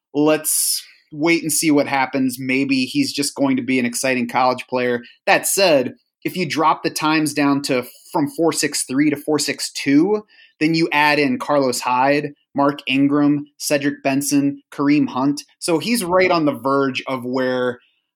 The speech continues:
um, you know, you can point to examples of what he could be. And it, it, that's why I say it's, i-, if he goes in the fifth round to some team that has a starter already, I don't care about him.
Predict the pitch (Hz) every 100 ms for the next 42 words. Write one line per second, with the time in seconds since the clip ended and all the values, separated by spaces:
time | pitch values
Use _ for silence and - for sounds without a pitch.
0 | - 127 120 120 120 147 127 123 143 151
1 | 131 - 165 151 147 160 143 120 147 135
2 | 131 131 135 117 131 131 139 120 135 123
3 | 123 120 117 117 120 143 139 151 151 156
4 | 143 127 143 127 - - 147 147 - 151
5 | - 208 196 190 170 - - _ 165 139
6 | - 165 165 - 156 160 160 160 151 -
7 | _ - 147 - 151 147 - 156 143 127
8 | 135 135 135 143 139 143 139 143 139 139
9 | 139 _ - 143 139 - 135 127 131 135
10 | 135 135